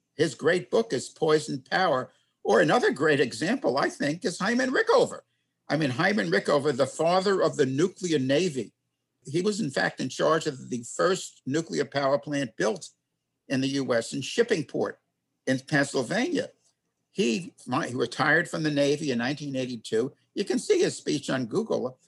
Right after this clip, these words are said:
In the newer editions of Cover Up, I reprint two pages. Essentially what he says, what he says is billions of years ago,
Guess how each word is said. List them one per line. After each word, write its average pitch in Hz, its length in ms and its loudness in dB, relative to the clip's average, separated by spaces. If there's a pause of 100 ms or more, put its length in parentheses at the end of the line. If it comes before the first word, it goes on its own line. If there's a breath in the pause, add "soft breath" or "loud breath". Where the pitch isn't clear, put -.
(260)
In 151 160 0
the 143 100 2
newer 190 380 4
editions 151 720 -2
of 135 260 -2 (280)
Cover 254 340 0
Up, - 240 -2 (640)
I 160 140 2
reprint 170 540 -2 (140)
two 247 160 -4
pages. 214 680 -2 (760)
Essentially 226 440 0
what 175 180 0
he 156 100 2
says, - 460 -2
what 151 140 2
he 185 80 -2
says 143 340 0
is 135 100 -10
billions 202 400 -2
of 143 120 -2
years 120 240 -2
ago, 107 420 -8